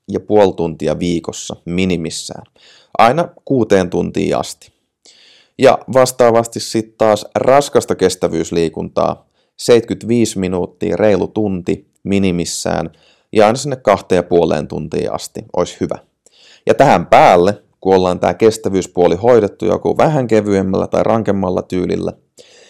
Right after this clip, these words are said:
niin kaksi viiva kolme kertaa lihaskuntoa ja liikehallintaa tulisi harjoittaa.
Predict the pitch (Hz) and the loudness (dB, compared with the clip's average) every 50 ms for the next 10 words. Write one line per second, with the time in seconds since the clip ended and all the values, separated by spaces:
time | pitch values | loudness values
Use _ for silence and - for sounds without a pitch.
0 | _ _ _ - 98 92 90 - _ _ _ _ _ _ - 127 123 123 - - | _ _ _ -4 -2 -2 -4 -4 _ _ _ _ _ _ 2 4 4 2 2 2
1 | 107 107 98 101 98 - 107 104 104 101 90 85 - - 78 78 - - _ - | 2 2 4 4 2 4 4 6 6 4 2 0 -2 -2 -2 -2 -4 -6 _ -6
2 | 90 90 87 - _ _ _ _ _ _ _ _ _ _ - - 104 101 107 104 | -4 -4 -6 -8 _ _ _ _ _ _ _ _ _ _ -16 -8 -4 -2 0 2
3 | 101 95 - - - 90 87 85 82 80 85 85 87 87 92 90 85 78 76 - | 0 0 -2 -2 -8 -8 -6 -4 -2 0 0 0 0 0 0 0 0 0 -2 -4
4 | - 80 82 80 76 78 78 - 80 - - - 90 87 85 85 - - - _ | -4 -6 -6 -6 -6 -8 -10 -10 -10 -12 -10 -10 -8 -6 -6 -6 -8 -10 -18 _
5 | _ _ _ - - 87 82 78 78 82 - - _ _ _ - - - | _ _ _ -10 -4 0 0 0 0 -2 -6 -10 _ _ _ -18 -18 -18